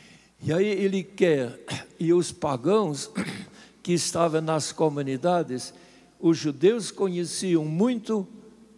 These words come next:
a Bíblia, mas os pagãos que se convertiam, muito pouco. Então, para ajudar os pagãos convertidos a ler a Bíblia, Lucas conta esse fato. Eu vou até ler, porque é um,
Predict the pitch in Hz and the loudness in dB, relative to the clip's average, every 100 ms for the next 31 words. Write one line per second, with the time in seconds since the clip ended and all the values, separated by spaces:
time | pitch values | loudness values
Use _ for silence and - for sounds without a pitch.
0 | - 160 156 175 170 131 120 160 156 151 | -6 -4 -2 0 0 0 -2 -2 -2 0
1 | 170 - - 147 135 143 190 185 - - | -2 -2 -2 -2 0 0 0 0 -4 -4
2 | - - - - 156 143 135 - 175 165 | -2 0 -2 -2 -4 -4 -8 -4 -2 -2
3 | - 151 190 220 170 - 156 123 - - | -6 -4 -4 -4 -8 -4 -4 -4 -12 -20
4 | - - - - 131 180 175 170 165 156 | -20 -20 -18 -14 -6 -4 -4 0 0 0
5 | 147 - 202 202 175 175 139 123 107 101 | -2 0 0 0 -2 -4 -2 -4 -4 -8
6 | - - _ _ - 220 - - 185 151 | -16 -20 _ _ 0 2 0 -2 -2 0
7 | 139 139 135 - 170 160 143 139 - 151 | 0 -2 -4 -4 -4 -2 -4 -6 0 0
8 | 123 113 - - - - _ - 147 139 | 0 -8 -12 -20 -20 -20 _ -4 0 2
9 | 143 185 185 170 147 127 117 202 170 147 | 4 4 4 0 -6 -6 -4 -4 -2 -2
10 | 123 - - 151 214 - 185 - - 180 | -4 -8 -8 -2 -2 -2 -4 -4 -2 -2
11 | 180 175 - 185 185 - 175 - 117 - | 0 -2 0 0 0 -4 -6 -4 -4 -6
12 | 139 - - - 170 165 185 170 170 190 | -14 -20 -20 0 2 4 2 2 0 -2
13 | 180 160 190 214 175 - - 165 - 185 | 0 4 4 4 0 -6 -8 -6 -2 -2
14 | 175 | -2